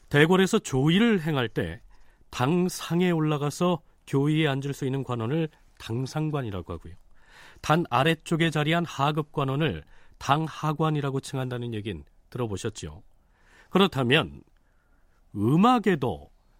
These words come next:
당상과 당하의 구별이 있었다는 얘긴데요.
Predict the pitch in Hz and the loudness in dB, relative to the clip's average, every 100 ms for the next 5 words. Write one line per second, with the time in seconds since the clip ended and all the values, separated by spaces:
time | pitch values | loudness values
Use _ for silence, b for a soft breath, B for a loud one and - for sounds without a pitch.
0 | _ - 120 123 127 - 110 92 120 - | _ -8 -4 -2 -4 -6 -6 -6 -8 -8
1 | - 104 110 117 117 127 - 107 98 92 | -6 -4 -4 -4 -4 -6 -8 -10 -8 -8
2 | 85 - 98 143 165 104 76 71 85 | -10 -12 -10 -6 -4 -6 -10 -14 -20